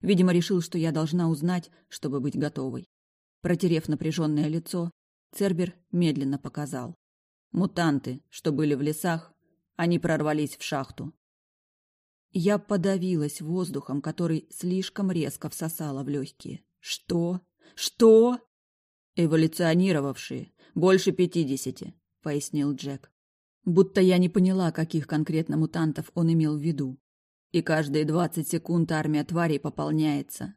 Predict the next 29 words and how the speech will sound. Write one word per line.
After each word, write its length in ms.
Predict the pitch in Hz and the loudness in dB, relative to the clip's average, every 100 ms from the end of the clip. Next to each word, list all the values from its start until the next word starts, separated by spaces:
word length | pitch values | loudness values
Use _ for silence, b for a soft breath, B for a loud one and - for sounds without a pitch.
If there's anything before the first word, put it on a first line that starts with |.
| - | -2
каждый 380 | 175 170 143 | 0 2 0
зараженный 640 | 160 156 160 151 165 156 156 | 0 0 0 0 0 2 2
Норд 380 | 165 165 - _ b b | 2 0 -4 _ b b
восстает 600 | 175 165 - 175 156 143 | -2 -2 0 2 2 0
из 140 | 160 | -2
мертвых». 600 | 156 151 143 - - - _ _ _ _ _ | 0 0 -2 -10 -16 -16 _ _ _ _ _
«Как 320 | - 220 175 | 0 0 2
мутанты 600 | 185 185 - 208 170 156 | 0 -2 -2 0 0 0
из 120 | 165 | 0
леса 340 | 185 208 196 160 | 2 2 2 -2
попали 440 | 170 170 196 165 | -6 -4 -2 -2
сюда?» 480 | 160 180 180 180 131 _ _ _ _ _ | -2 -2 -2 -2 -4 _ _ _ _ _
воскликнула 680 | 160 170 - 170 165 156 156 | -4 -4 -2 -2 -2 -2 -2
я, 200 | 151 160 | -2 -4
чувствуя, 500 | - 175 165 143 156 | -6 -8 -8 -6 -4
как 300 | 170 160 - | -4 -8 -8
пальцы 380 | 175 151 139 139 | -6 -6 -4 -4
немеют. 580 | 156 156 143 - - _ _ _ _ - | -2 0 -2 -4 -10 _ _ _ _ -4
«Не 200 | 160 175 | 0 0
знаю. 480 | 170 165 151 143 139 _ _ - | 2 0 0 -2 -8 _ _ -4
Наверху 460 | 175 175 175 190 | 0 2 2 2
что-то 320 | 180 170 165 165 | 0 0 -2 0
случилось. 640 | 170 165 165 135 - - B B | -2 -2 -2 -4 -6 -12 B B
Нужно 280 | - 185 175 | 0 2 4
выбираться 540 | 175 175 185 165 - 151 | 4 6 4 2 0 -6
отсюда 320 | - 147 143 | -6 -6 -4
как 160 | 156 | -4
можно 300 | 160 160 160 | -2 -2 -2
скорее. 520 | 160 165 160 147 - | -4 -4 -2 -2 -6